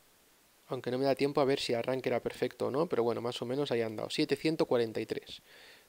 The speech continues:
No está nada mal. Así que con esto nos vamos a quedar, chicos, porque tampoco pretendo que el vídeo sea excesivamente largo. Pues hasta aquí el vídeo de hoy. Espero que os haya gustado. Si es así, dadle likes, dad muchos likes, dejad muchos comentarios para poder visibilizar el vídeo.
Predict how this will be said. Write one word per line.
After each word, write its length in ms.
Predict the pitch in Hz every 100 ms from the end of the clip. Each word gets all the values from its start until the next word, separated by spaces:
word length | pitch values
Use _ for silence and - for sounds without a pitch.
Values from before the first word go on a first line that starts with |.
| -
No 80 | 127
está 200 | - 113
nada 180 | 113
mal. 300 | 117 175 220 - - - - - - -
Así 240 | 135 - 147
que 140 | 143
con 160 | 127 139
esto 240 | - 160
nos 140 | 135
vamos 220 | 131 120 120
a 60 |
quedar, 260 | 117 131 156
chicos, 280 | - 185 -
porque 180 | 131
tampoco 340 | 123 120 131 127
pretendo 540 | 127 135 170 185 185
que 140 | - 160
el 120 | 151
vídeo 220 | 147 151
sea 240 | - 151 151
excesivamente 840 | 147 - 135 - 127 135 139 120
largo. 340 | 113 - - - - - - - - _
Pues 160 | 165 156
hasta 180 | -
aquí 180 | 131 165
el 120 | 147
vídeo 200 | 135 135
de 120 | 127 170
hoy. 260 | 208 214 -
Espero 360 | - - 143
que 80 | 127
os 100 | -
haya 140 | 156
gustado. 500 | 123 127 - 170 185
Si 180 | 185 -
es 120 | 139
así, 400 | 131 - 190 208 -
dadle 340 | 143 127 123
likes, 360 | 123 165 185 - -
dad 200 | 123 120
muchos 340 | 139 143 123
likes, 300 | 139 170 180 -
dejad 300 | 123 135 123
muchos 360 | 139 175 143
comentarios 560 | - 131 120 151 180 180
para 240 | - 127
poder 240 | 127 127 127
visibilizar 580 | 120 - 120 120 135 120
el 120 | 117
vídeo. 420 | 165 180 202